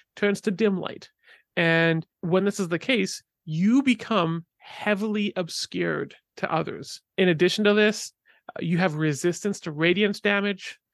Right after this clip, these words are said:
and also any creatures that are within ten feet of you, if they hit you with the, an attack, they are, are gonna take t-, uh, two D eight damage.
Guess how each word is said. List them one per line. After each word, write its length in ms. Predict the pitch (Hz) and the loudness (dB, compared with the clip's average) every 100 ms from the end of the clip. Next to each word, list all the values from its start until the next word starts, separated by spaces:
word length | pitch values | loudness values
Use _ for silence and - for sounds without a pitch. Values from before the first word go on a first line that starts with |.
| - - | -20 -4
and 260 | - 196 214 | 0 2 4
also 500 | 185 185 - 185 175 | 2 2 2 0 2
any 240 | - 185 | 0 -4
creatures 500 | 170 185 170 175 160 | -4 -4 -2 0 0
that 100 | 165 | 0
are 60 | 160 | 0
within 340 | 160 196 285 262 | 0 0 -2 -2
ten 240 | 180 160 | -2 -4
feet 260 | - 165 151 | -4 -4 -2
of 120 | 143 | -2
you, 240 | 147 156 | -2 -2
if 160 | - 165 | -2 -4
they 120 | 160 | -2
hit 180 | 165 190 | 0 -2
you 120 | 175 | -2
with 120 | 165 | -4
the, 260 | 170 139 - - | -4 -4 -4 -6
an 80 | 165 | -6
attack, 480 | - 214 156 - - _ - - _ 170 | -2 0 0 -4 -14 _ -20 -20 _ -6
they 360 | 143 190 220 180 | 2 4 4 0
are, 320 | 180 - 165 | 0 2 0
are 40 | |
gonna 180 | 170 165 | 0 -2
take 260 | - 170 160 160 _ - | -2 -4 -4 -18 _ -20
t-, 220 | - - | -10 -6
uh, 180 | 170 160 | -4 -4
two 200 | - 233 | 0 2
D 260 | 190 202 190 | 2 2 4
eight 240 | 180 - | 4 2
damage. 600 | 170 156 151 - - - | -4 -2 -2 -6 -12 -14